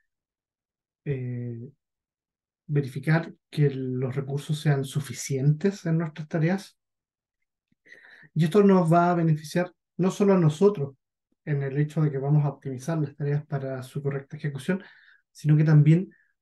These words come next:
va a ayudar al resto de los usuarios. Si asignamos muchos recursos, van a haber menos recursos disponibles para los demás y tal vez no sea tanto lo que necesitemos.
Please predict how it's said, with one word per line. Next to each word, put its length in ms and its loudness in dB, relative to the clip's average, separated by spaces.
va 320 2
a 160 -6
ayudar 420 0
al 140 0
resto 300 -4
de 60 0
los 80 -4
usuarios. 380 -8
Si 120 -4
asignamos 500 -2
muchos 480 0
recursos, 600 -4
van 200 0
a 40 -2
haber 200 -6
menos 240 0
recursos 380 -4
disponibles 440 0
para 220 -2
los 160 0
demás 280 -2
y 80 -6
tal 160 -8
vez 300 -6
no 200 0
sea 320 -4
tanto 360 -4
lo 100 -4
que 100 -8
necesitemos. 720 -10